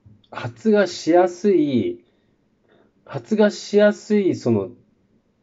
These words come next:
土のその、栄養なのか、そういう環境なのか、そういうのって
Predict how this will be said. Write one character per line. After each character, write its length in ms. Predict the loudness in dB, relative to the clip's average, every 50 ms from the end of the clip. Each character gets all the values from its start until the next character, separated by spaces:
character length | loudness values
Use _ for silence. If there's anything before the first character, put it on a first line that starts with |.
| _ _
土 520 | -20 -20 -20 _ -14 -12 -12 -12 -12 _ -8
の 260 | -4 -2 0 0 -2
そ 200 | -4 -4 -2 -2
の、 420 | -2 0 -2 -2 -2 -4 -6 -8 -10 _ _ _ _ _ _ _ _ _ _ _ _ -20 -20 -14 _
栄 260 | -2 0 2 2 2
養 200 | 2 2 2 4
な 160 | 4 2 2
の 120 | 2 0 0
か、 320 | 0 0 0 0 -2 -6 -10 _ _ _ _ _ _ _ _ _ _ _ _ _ _
そ 160 | -8 -6 -4
う 60 | -2
い 280 | -2 -2 -2 -4 -6 -8
う 80 | -10 -12
環 300 | -10 -8 -6 -6 -6 -4
境 180 | -6 -6 -4
な 120 | -4 -4 -6
の 60 | -6
か、 80 | -8
そ 200 | -12 -14 -10 -6 -6
う 20 |
い 40 | -4
う 20 | -4
の 40 | -6
っ 20 | -6
て 680 | -6 -6 -6 -4 -4 -6 -6 -8 -8 -10 -12 -14 -18